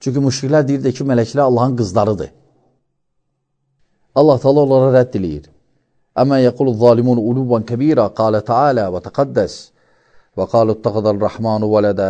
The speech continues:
subhanə, və li ibadun mukramun, la yasbiqunahu bil qawli və hum bi amrihi ya'malun,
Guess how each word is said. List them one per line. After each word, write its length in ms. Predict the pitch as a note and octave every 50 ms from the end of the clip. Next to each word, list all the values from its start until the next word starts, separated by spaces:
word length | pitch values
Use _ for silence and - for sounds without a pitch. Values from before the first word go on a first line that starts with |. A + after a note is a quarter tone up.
| F#2 F2+ F2+ F2 E2 F2 -
subhanə, 600 | - - G2 - - - G#2+ G2 G2 F#2+ F2+ E2+ C#2+ - _ _ _ _ _ _ _ _ -
və 60 | G2+ F#2+
li 80 | G#2 - G2
ibadun 360 | F#2 G#2+ G#2+ G#2+ F#2+ G2+ G2
mukramun, 680 | G2 F#2+ - - G#2+ G2 G2+ G#2 G#2 G2+ G2 F#2 E2+ E2 - _ _ _ _ _ _ _ _
la 120 | - C3+ C#3+
yasbiqunahu 640 | C#3 B2 A2+ - - B2+ A#2 - C3+ C3 B2+ A2+ A2
bil 140 | A2+ A#2 A2+
qawli 320 | - - B2+ B2+ B2 B2
və 160 | A#2 A2+ G#2
hum 180 | A2 B2 B2 A#2
bi 80 | A2+ A2
amrihi 400 | A2+ A#2+ B2 A2+ A2 A2 A2+ A2
ya'malun, 520 | A2 G#2+ A2 A2 A2 A2+ B2 B2+ A#2 F2+